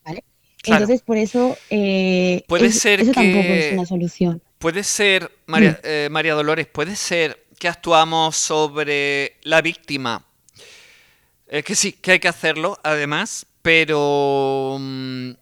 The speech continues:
Speaker 2: ¿no sería quizás más efectivo, eh, trazar una estrategia, un-, una planificación previa para que eso, para que no, eh, esos ni-, para de-, detectar, por ejemplo,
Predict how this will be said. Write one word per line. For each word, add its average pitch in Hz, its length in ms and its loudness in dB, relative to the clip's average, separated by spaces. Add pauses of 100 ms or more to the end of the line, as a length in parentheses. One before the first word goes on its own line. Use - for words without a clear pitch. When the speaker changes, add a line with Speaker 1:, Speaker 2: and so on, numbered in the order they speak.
Speaker 2:
¿no 202 160 -2
sería 226 340 -2
quizás 180 600 -4
más 165 520 -4
efectivo, 175 680 -6 (800)
eh, 156 420 0 (100)
trazar 190 720 0 (240)
una 170 1300 -4
estrategia, 180 960 -2 (200)
un-, 160 880 -8
una 180 220 -4
planificación 175 920 -2 (460)
previa 190 520 0 (160)
para 165 240 6
que 170 120 -4
eso, 208 420 -4
para 165 240 0
que 160 160 -2
no, 185 340 -4 (220)
eh, 147 920 0
esos 185 320 -2
ni-, 180 260 -4
para 165 200 -2
de-, 165 120 2
detectar, 175 800 -2
por 170 140 -2
ejemplo, 170 540 -6